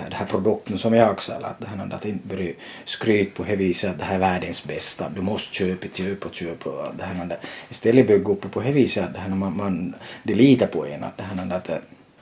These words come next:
så till exempel idag att jag, om, om vi kommer med en ny produkt under vintern till exempel, eller, eller,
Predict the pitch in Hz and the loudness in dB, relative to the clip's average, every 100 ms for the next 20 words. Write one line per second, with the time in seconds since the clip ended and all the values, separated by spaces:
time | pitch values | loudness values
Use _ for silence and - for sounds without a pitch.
0 | _ - 120 123 - 120 101 117 139 131 | _ -4 4 4 4 -2 2 8 10 10
1 | 117 113 87 117 117 120 120 127 131 117 | 8 6 4 -2 -2 2 4 8 10 10
2 | 110 113 110 98 98 101 98 101 90 90 | 8 6 4 4 0 0 0 0 2 2
3 | 85 - 82 65 - - - - 90 85 | -2 -6 -10 -10 -8 -10 -10 -8 -6 -6
4 | 78 85 | -8 -8